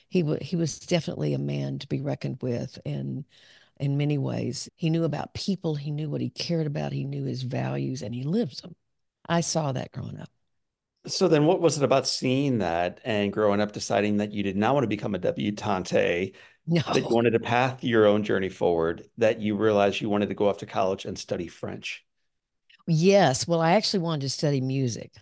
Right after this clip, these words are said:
Speaker 1: but my parents weren't in charge and weren't in favor of that. They did not want me to be a musician. And, uh, even though I would have been a church musician if they'd <laughs> let me get a music degree. So that's why I chose French,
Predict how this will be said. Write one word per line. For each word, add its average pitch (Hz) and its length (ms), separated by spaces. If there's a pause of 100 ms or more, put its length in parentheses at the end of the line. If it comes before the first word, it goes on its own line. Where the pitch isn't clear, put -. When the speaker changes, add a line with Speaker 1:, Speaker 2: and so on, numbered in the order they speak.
(100)
Speaker 1:
but 135 320
my 135 200
parents 151 640 (240)
weren't 156 480
in 135 160
charge 135 380
and 139 200
weren't 156 220
in 139 160
favor 135 400
of 117 120
that. 87 340 (540)
They 143 100
did 135 160
not 165 260
want 135 140
me 131 80
to 123 40
be 127 260
a 117 240
musician. 127 800
And, 127 340
uh, - 280
even 160 220
though 135 120
I 139 80
would 151 180
have 139 80
been 139 100
a 127 100
church - 400
musician 139 480
if 131 80
they'd 127 180
<laughs> - 120
let - 120
me - 180
get 196 280
a - 40
music 180 380
degree. 123 380 (380)
So 190 180
that's 214 420
why 170 260
I 143 80
chose 135 380
French, - 520